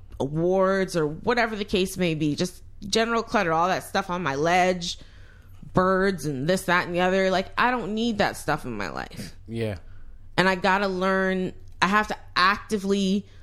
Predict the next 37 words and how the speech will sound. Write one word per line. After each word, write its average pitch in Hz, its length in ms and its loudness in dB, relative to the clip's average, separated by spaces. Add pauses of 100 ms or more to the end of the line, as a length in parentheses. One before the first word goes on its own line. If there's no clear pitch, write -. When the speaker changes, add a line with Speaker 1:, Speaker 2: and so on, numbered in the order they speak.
(120)
Speaker 1:
force 220 560 0
myself 156 800 0 (300)
to 233 100 4
declutter, 185 500 2
but 175 200 0
even 233 280 0
opening 165 680 2
one 202 200 2
of 175 140 -4
those 151 260 0
boxes - 560 -4
and 170 160 0
seeing 156 260 0
what's 135 220 -2
in 101 140 -2
them, 78 220 -4 (440)
it - 100 6
reminds 262 520 4
me 240 120 2
of 226 80 0
my 208 160 2
crazy, 214 600 -2 (540)
you 175 100 2
Speaker 2:
Mm. 170 40 4
Speaker 1:
know? 175 360 2 (340)
It 202 160 4
reminds 214 680 2
me 220 220 2
of 170 500 2
when 190 220 4
I 185 80 4
was 180 200 0
not 185 280 2
well. 175 480 2 (380)
Speaker 2:
Yeah, 95 120 -10
yeah, 92 160 -8
yeah. 87 80 -10